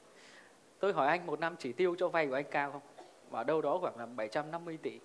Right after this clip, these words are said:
Rồi lâu lâu mà anh bị người ta trả nợ ấy, bị trả nợ ấy, thì anh lại phải cố gắng anh thúc đẩy nhân viên để cho chúng nó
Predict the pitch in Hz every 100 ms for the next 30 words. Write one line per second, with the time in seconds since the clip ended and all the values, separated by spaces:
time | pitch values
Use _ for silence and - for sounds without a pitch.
0 | - - - - - - - - - -
1 | - - - - - 127 151 175 170 165
2 | 151 143 165 160 185 180 147 139 151 156
3 | 139 113 131 113 131 - - - - -
4 | - - - - - - - - - 196
5 | 214 196 139 170 156 180 - - - -
6 | - - - - - - 160 180 180 160
7 | 139 127 170 190 226 196 202 190 220 214
8 | 123 151 170 175 165 139 113 156 151 156
9 | 151